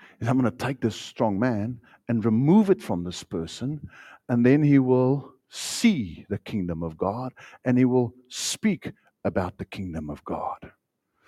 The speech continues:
What will he not speak about? He will not speak about the kingdom of darkness anymore, because that strong man is removed. He will not be interested diving down that. No, he will, you speak about the Savior. You don't speak about how big the waves were.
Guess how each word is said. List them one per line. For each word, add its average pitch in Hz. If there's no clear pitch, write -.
What 143
will 170
he 165
not 170
speak -
about? 85
He 110
will 98
not 127
speak -
about 127
the 139
kingdom 127
of 110
darkness 139
anymore, 80
because 117
that 117
strong 110
man 110
is 104
removed. 113
He 98
will 107
not 120
be 135
interested 165
diving 120
down 120
that. 113
No, 135
he 113
will, 110
you 135
speak -
about 139
the 113
Savior. -
You 196
don't 233
speak -
about 123
how 120
big 113
the 117
waves 104
were. 117